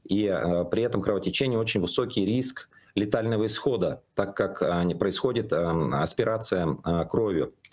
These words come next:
Видите на слайде, это, э, повреждение манжеты, это наш,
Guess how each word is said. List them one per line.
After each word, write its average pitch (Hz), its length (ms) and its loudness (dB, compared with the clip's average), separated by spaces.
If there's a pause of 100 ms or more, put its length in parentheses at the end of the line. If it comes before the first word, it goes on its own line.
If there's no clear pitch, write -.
(260)
Видите 110 220 0
на 104 80 2
слайде, 147 400 0
это, 87 520 0
э, 80 540 0 (180)
повреждение 107 500 2
манжеты, 113 460 0
это 78 420 0
наш, - 960 -2